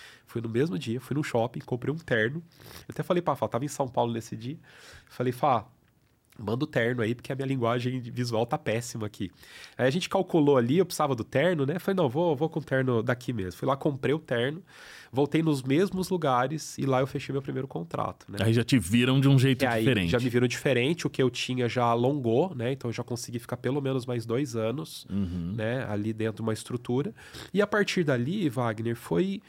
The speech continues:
Speaker 1: foi degrau por degrau, né? E Deus começou a, a se revelar e fazer justamente esses milagres na minha vida com aquilo que eu colocava como disponível pra ele fazer. Então, quando eu vi que Deus transformou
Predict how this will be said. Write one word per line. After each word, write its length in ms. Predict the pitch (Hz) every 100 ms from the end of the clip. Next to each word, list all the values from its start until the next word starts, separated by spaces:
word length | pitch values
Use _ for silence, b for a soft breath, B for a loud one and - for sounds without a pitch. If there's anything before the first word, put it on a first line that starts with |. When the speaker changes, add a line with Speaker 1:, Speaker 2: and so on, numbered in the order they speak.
| b b
Speaker 1:
foi 300 | - 185 190
degrau 320 | 175 175 185
por 120 | -
degrau, 520 | 190 196 175 165 123 - _
né? 280 | - 123 - -
E 120 | 139
Deus 280 | 123 147 -
começou 680 | 180 175 - 147 139 127 -
a, 260 | 117 - 113
a 20 |
se 180 | - 110
revelar 600 | 117 110 104 107 156 160
e 100 | 147
fazer 720 | - 165 143 127 165 220 135 b b
justamente 800 | 110 165 - 175 139 135 135 -
esses 380 | 117 131 135 113
milagres 500 | 110 110 120 131 110
na 80 | 110
minha 160 | 107 101
vida 380 | 151 190 113 B B B B
com 120 | 196
aquilo 360 | 190 - 180 196
que 220 | - 190
eu 160 | 220 262
colocava 540 | 208 165 - 143 123
como 200 | 127 120
disponível 480 | - - 117 101 107
pra 140 | -
ele 100 | 104
fazer. 440 | - 110 95 92 - B B B -
Então, 360 | 104 156 185 123 B B
quando 180 | 160 196
eu 80 | 226
vi 240 | 143 113
que 140 | - 120
Deus 180 | 143
transformou 800 | - 156 160 - 180 135 101 85